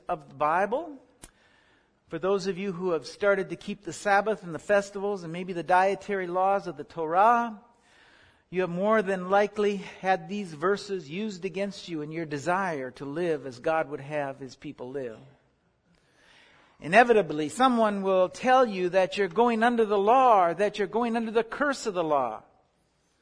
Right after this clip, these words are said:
And then to defend your position, you take them to Matthew chapter five, which reads, "Do not think that I have come to abolish the law or the prophets. I've not come to abolish them, but to fulfill them.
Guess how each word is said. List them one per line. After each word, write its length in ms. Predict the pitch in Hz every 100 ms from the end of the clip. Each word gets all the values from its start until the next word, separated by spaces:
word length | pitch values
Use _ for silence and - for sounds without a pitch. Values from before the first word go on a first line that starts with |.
| _ _ _ _ _ _ _ _ _
And 140 | 135
then 140 | 185 190
to 120 | 196
defend 480 | 165 - 220 226 190
your 80 |
position, 500 | 180 175 151 226 190
you 80 | 165
take 260 | 165 202 -
them 160 | 190
to 60 | 170
Matthew 400 | 165 185 185 180
chapter 520 | - 185 170 160 143
five, 720 | 131 - 196 190 147 135 151 160 _ _ _ _
which 220 | - 139 180
reads, 320 | 185 156 135
"Do 120 | 190
not 200 | 208 196
think 220 | 214 202
that 120 | 196
I 60 | 175
have 160 | 170 -
come 180 | 196
to 120 | 175 170
abolish 360 | 151 185 185
the 140 | - 180
law 180 | 180
or 80 | 180
the 80 | 175
prophets. 480 | - 196 190 180 180
I've 100 | 165
not 220 | 170 170
come 220 | - 175
to 100 | 170
abolish 440 | 156 170 170 170 -
them, 180 | 175
but 160 | 165 -
to 80 | 165
fulfill 600 | - 156 - 208 214 175
them. 360 | 127 120 131